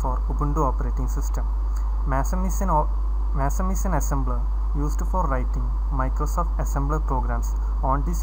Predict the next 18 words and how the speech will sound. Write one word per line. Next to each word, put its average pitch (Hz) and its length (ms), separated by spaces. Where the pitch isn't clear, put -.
operating 131 460
system. - 340
So 156 180
if - 160
you 226 140
need 202 240
to 196 140
write 127 180
masm 156 400
programs 175 640
on 147 320
Ubuntu, 139 420
you 170 120
need 190 240
to 190 100
have 131 280
two 175 120
softwares. 120 520